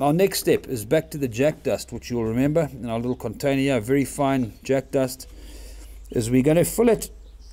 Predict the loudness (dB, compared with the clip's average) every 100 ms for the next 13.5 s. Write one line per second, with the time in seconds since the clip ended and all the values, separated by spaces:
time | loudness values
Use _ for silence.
0 | -20 -20 -20 -20 -20 -20 -20 -20 -20 -20
1 | -20 -20 -20 -2 4 6 8 8 6 4
2 | 0 -10 -20 -20 -20 -20 -20 _ _ -20
3 | -20 -20 -20 -20 -20 -20 -8 2 2 4
4 | 4 6 4 2 4 6 4 0 -10 -20
5 | -20 -10 -4 2 2 2 2 4 4 4
6 | 4 4 0 -2 2 2 2 0 -2 -4
7 | 0 2 2 2 2 0 0 -2 -2 -4
8 | -12 -20 -20 _ -20 _ _ _ -20 -20
9 | _ _ _ _ _ 0 0 -2 -8 2
10 | 2 4 2 2 4 4 4 0 -8 -20
11 | -20 -20 -20 -20 -20 -20 -20 -20 -20 -20
12 | -20 -20 -20 -20 -20 _ _ _ 0 0
13 | 2 4 6 4 0